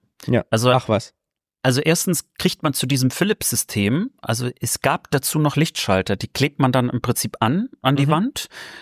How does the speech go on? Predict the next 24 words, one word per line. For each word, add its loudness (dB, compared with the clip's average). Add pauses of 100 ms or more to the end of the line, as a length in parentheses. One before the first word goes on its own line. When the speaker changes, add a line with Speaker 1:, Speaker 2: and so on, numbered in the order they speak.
(560)
Speaker 2:
Und 2
dann 2 (140)
sind -2
die 4
halt 0 (120)
per 2
Funk 0
verbunden, 0
kleine 2
Batterie 2
drinne, 2 (680)
hält 2
wahrscheinlich 2
so -8
zwei, 0
drei 2
Jahre 2
und -4
dann -4 (100)
kann 2
man 2
diesen 2
Lichtschalter 0
benutzen. -10